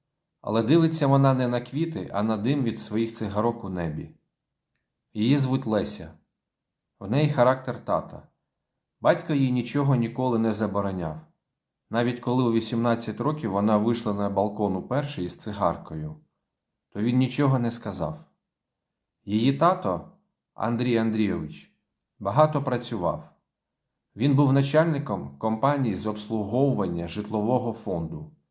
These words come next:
За вісім найуспішніших років у своїй компанії він купив три квартири у різних частинах міста. Усі квартири потребували капітального ремонту,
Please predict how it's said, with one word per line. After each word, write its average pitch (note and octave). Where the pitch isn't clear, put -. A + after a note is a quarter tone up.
За A2
вісім D3
найуспішніших C3
років A2+
у G2+
своїй G#2+
компанії G#2
він C3
купив D#3+
три C#3
квартири C3+
у G#2+
різних C3+
частинах A2+
міста. E2
Усі G#2
квартири C#3
потребували A#2
капітального A2
ремонту, E2